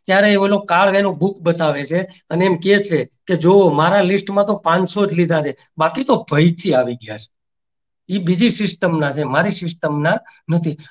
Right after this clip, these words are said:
આજે આ થાય છે. આજે આપણે શું કરીએ છીએ? કલેક્ટ કરીએ છીએ, "ફલાણો મરી ગયો, ઓલો મરી ગયો, ઓલો." મહામારીઓ બહુ આવી છે.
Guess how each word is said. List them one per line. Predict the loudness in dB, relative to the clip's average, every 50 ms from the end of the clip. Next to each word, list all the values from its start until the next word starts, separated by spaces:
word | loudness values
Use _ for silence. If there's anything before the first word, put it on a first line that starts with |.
| _ -6
આજે | -4 -2 -2 0 -2
આ | -2 -4 -4 -2 -2 -2
થાય | -2 -6 -12 -16 -16
છે. | -14 -16 -16 -18 _ _ _ _ _ _ _ _ _ _ _ _ _ -4
આજે | -2 0 0
આપણે | 0 0 2 0 0
શું | 2 2 0 0 2
કરીએ | 0 0 0 0 -2
છીએ? | -2 -6 -10 -12 -12 _ _ _ _ _ -8 -4 -4 -4 -4 -4 -8 -10 _ _ _
કલેક્ટ | 0 2 4 4 2 2 0
કરીએ | -2 0 0 2 2 0 -2
છીએ, | -2 -6 -10 -12 -14 -16 -20 _ _ -2
"ફલાણો | 2 2 4 4 4 6
મરી | 6 6 4 4 2 -2
ગયો, | -8 -12 -18 _ _ _ _ _
ઓલો | 2 4 6 6 6
મરી | 6 6 4 4 2
ગયો, | 0 -2 -6 -10 -12 _ _
ઓલો." | -2 -2 -2 -2 -4 -10 -20 -16 _ -6
મહામારીઓ | -2 0 2 2 2 2 2 2 2 2 2 2 2 2 2
બહુ | 0 -2 -2 0 0 2 2
આવી | 2 0 -2 -4 -8
છે. | -10 -12 -14 _